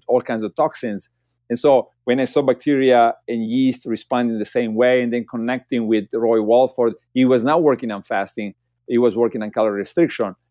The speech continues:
But, um, I think, you know, I, I made the, the, the connection, and,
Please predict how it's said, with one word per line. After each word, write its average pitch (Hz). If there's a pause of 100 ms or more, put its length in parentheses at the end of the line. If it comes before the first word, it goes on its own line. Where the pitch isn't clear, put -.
(180)
But, 110
um, 107 (680)
I 127
think, 123
you 113
know, 101
I, -
I -
made 110
the, 104
the, 110
the 107
connection, 104
and, 98